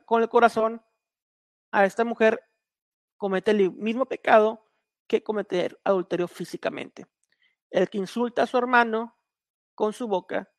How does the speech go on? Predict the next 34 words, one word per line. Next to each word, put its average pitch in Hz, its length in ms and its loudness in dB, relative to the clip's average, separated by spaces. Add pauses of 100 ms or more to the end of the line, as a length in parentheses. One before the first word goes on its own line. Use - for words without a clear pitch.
(440)
es 202 180 2
como 196 240 -6
si - 80 -12
lo 185 60 -8
estuviera 175 320 0
asesinando 175 680 -8
físicamente. 185 800 -8 (300)
Entonces 320 200 4
vemos 311 240 2
que 294 100 -4
Yeshua 294 400 6 (140)
no 254 300 2
está 277 280 4
cumpliendo 254 560 0
la 233 100 10
ley, 226 140 8
no 254 120 0
está 302 120 4
terminando, 240 640 4
no 226 80 -2
está 311 260 6
aboliendo 226 460 4
la 214 120 0
ley, 202 180 4 (260)
está 214 260 2
eleva-, 233 420 2
elevando 208 680 2
la 196 160 6
ley, 170 300 4
como 185 280 -2
dice 175 240 -4
el 175 100 2
griego 240 560 4
plerú. 185 560 4